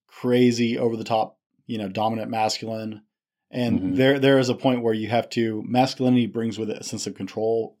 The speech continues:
Speaker 1: of yourself, right?
Speaker 2: Mm-hmm.
Speaker 1: Being masculine doesn't mean I need to suppress anybody else if I'm
Speaker 2: Right.
Speaker 1: comfortable in my masculinity. But
Speaker 2: Yep.
Speaker 1: at the end of the day, most women still want a male who can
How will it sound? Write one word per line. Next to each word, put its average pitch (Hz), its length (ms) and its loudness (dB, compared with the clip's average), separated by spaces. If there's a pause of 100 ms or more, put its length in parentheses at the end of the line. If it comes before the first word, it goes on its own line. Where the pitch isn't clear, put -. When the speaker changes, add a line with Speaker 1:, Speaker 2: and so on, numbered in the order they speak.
Speaker 1:
of 107 160 -6
yourself, - 1040 -6 (640)
right? 113 480 -4
Speaker 2:
Mm-hmm. 92 260 -4 (640)
Speaker 1:
Being 135 220 8
masculine 123 580 2
doesn't 113 240 -4
mean 110 160 -6
I 107 140 -8
need 104 180 -8
to 110 140 -6
suppress - 420 -4
anybody 98 320 -6
else - 360 -14 (480)
if 113 140 -8
I'm 107 100 -4
Speaker 2:
Right. 98 200 -6
Speaker 1:
comfortable 110 340 -4
in 104 60 -4
my 101 120 -6
masculinity. 101 720 -8
But 123 280 0 (100)
Speaker 2:
Yep. - 480 -20 (140)
Speaker 1:
at 143 160 0
the 151 100 -6
end 151 120 2
of 135 40 4
the 123 80 2
day, 120 420 2 (280)
most 123 260 2
women 123 240 2
still 120 440 2
want 110 340 -6 (180)
a 113 280 -4
male 113 580 0
who 113 360 0
can 107 520 -6